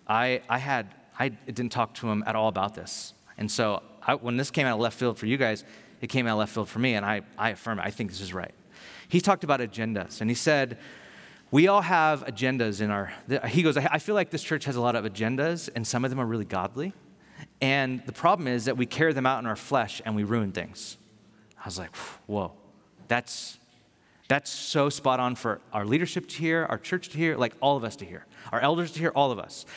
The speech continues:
Like, we all have things that we might wanna see happen in our church,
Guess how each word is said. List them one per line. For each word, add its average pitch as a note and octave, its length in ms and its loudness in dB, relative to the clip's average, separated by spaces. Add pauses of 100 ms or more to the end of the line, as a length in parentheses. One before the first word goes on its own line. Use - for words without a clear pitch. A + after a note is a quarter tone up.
(140)
Like, D#3+ 160 6
we D#3+ 120 6
all G#3+ 140 6
have F#3 240 2
things F3+ 320 0
that E3+ 60 2
we D3+ 80 4
might D#3 260 2
wanna D3+ 160 0
see D#3+ 180 0
happen D3 300 2
in C#3 60 -4
our C3 80 2
church, D#3 340 0